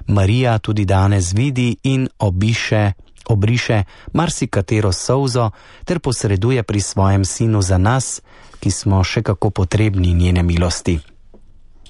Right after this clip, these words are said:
To milostno duhovno vzdušje, ki ga je Slomšek opisal v verzih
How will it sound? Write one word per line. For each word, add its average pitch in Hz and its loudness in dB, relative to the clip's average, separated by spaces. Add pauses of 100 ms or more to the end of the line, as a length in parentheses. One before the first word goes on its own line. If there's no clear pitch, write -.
(800)
To 110 4
milostno 104 0
duhovno 104 0
vzdušje, 110 0 (440)
ki 180 0
ga 151 0
je 117 0
Slomšek 135 -2
opisal 113 -2
v 139 0
verzih 104 0